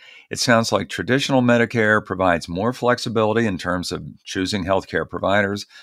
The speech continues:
But on the other hand, Medicare Advantage plans typically have a network of doctors and hospitals you're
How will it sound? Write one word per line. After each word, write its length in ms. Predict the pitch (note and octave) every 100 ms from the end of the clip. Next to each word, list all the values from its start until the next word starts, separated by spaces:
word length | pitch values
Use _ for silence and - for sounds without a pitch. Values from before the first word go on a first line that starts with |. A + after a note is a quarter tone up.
| - _
But 100 | -
on 120 | G#2 G#2
the 100 | G#2
other 220 | C3 B2+
hand, 260 | A#2+ B2
Medicare 480 | G#2+ G2+ A2+ A#2+ A#2+
Advantage 560 | G#2+ A2 A#2+ C3+ A#2 -
plans 360 | G#2 A#2+ C3
typically 440 | - G#2 B2 A#2+ A#2+
have 220 | A#2+ B2
a 100 | G#2
network 520 | D#2+ F#2 A2 A2+ A2
of 120 | A2
doctors 420 | G2+ G#2 A#2 A#2 A2
and 100 | G#2
hospitals 560 | A2 A#2 A#2+ A#2+ A#2+
you're 260 | A#2+ A#2+